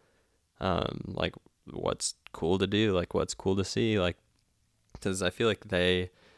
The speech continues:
they can, like, get that emotion across that, like, the internet can't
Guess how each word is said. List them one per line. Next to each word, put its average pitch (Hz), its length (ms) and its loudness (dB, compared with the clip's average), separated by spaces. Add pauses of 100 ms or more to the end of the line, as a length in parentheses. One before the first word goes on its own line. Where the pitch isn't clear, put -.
(160)
they 90 120 2
can, 104 140 2
like, 90 240 2 (200)
get 90 260 -2
that 87 240 2
emotion 90 500 0
across 131 440 0
that, - 120 -2
like, 92 180 -4
the - 140 -2
internet 90 380 0
can't 95 380 -2